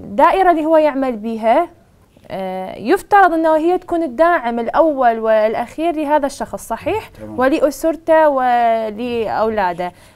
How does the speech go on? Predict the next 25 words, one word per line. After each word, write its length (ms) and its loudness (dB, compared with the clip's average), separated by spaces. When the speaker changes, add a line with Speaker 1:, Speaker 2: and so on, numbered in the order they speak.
Speaker 1:
لكن، 420 2
آه، 160 -2
اتخذ 420 -4
في 180 -12
حقه 400 -6
إجراء 460 -4
ما 160 -6
يخطر 300 -8
على 180 -6
البال. 280 -6
بعد 280 -4
عشرة 460 -12
أيام 240 -6
تقريبًا 520 -8
تم 240 -8
فصله 480 -4
وإلغاء 720 -2
كامل 340 -6
حقوقه 520 -6
وراتبه 380 -6
كأنه 400 -6
شخص 340 -16
ما 80 -10
كان 200 -10
موجود. 400 -14